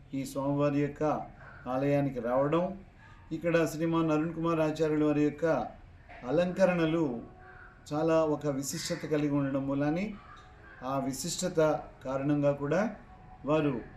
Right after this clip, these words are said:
ఇంత దూరానికి వచ్చి ఆ అలంకరణలో ఉన్నటువంటి స్వామిని దర్శించడానికి చాలా దూర ప్రాంతాల నుంచి రావడం, అనేక మంది భక్తులు తొమ్మిది శనివారాలు స్వామి దర్శనం చేసుకుంటే వాళ్ళ కోరికలు నెరవేరుతాయి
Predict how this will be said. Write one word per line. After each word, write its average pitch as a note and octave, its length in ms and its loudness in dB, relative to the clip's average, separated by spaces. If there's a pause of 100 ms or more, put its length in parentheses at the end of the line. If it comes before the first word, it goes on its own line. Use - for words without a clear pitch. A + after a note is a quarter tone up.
(300)
ఇంత D3 100 -2
దూరానికి C#3+ 480 0
వచ్చి F3 280 -2
ఆ C3+ 120 0
అలంకరణలో D#3 760 2
ఉన్నటువంటి C#3+ 480 0
స్వామిని C3 380 -2
దర్శించడానికి C3+ 880 -4 (640)
చాలా C#3+ 220 2
దూర C3+ 260 0
ప్రాంతాల C3+ 400 -2
నుంచి C3 220 -4
రావడం, D3 500 0 (420)
అనేక D#3+ 300 2
మంది D3+ 280 2
భక్తులు C#3 640 0 (880)
తొమ్మిది F3+ 260 0
శనివారాలు F3+ 640 4
స్వామి D#3 320 0
దర్శనం D3+ 440 2
చేసుకుంటే D3 600 -2 (380)
వాళ్ళ D3 160 2
కోరికలు D3 400 -2
నెరవేరుతాయి C#3+ 880 2